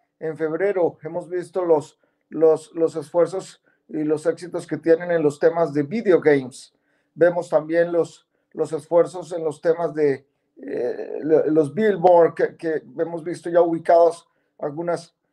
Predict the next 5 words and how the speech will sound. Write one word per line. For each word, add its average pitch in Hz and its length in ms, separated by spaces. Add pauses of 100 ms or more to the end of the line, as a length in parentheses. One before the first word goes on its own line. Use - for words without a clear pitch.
(240)
algunas, 165 560
eh, - 480
composiciones 165 880
de 151 320
K-pop. 208 640